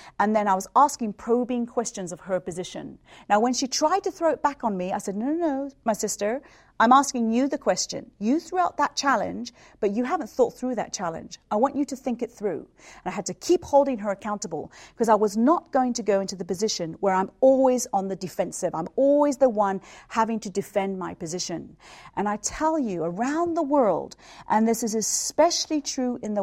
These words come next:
Western world. But Christians are always being asked questions by Muslims, and because we know very little about Islam, and sometimes we don't know much about our own Bible, unfortunately, we tend to be put on the back foot.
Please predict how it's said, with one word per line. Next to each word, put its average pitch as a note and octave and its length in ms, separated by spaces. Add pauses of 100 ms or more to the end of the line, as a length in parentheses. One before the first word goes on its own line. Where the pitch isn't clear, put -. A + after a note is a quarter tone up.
Western G3 300
world. E3 400 (360)
But - 160
Christians D#4+ 640
are F#3 160 (100)
always D#4 440
being C4 240
asked A3 360 (160)
questions G#3 680
by F#3 220
Muslims, F#3+ 640 (260)
and G3+ 100
because C#4+ 380
we E4+ 100
know D4 200
very A#3+ 380
little C4+ 220
about B3 220
Islam, G3 640
and G3+ 180
sometimes G#3+ 600
we G3 80
don't G3+ 180
know G3 160
much G3+ 180
about F3+ 180
our F#3 60
own F3 100
Bible, G#3+ 340
unfortunately, E3 760 (360)
we A3+ 80
tend C#4+ 320
to D4+ 80
be C4 120
put - 300
on G#3 140
the G3+ 60
back G3+ 300
foot. - 380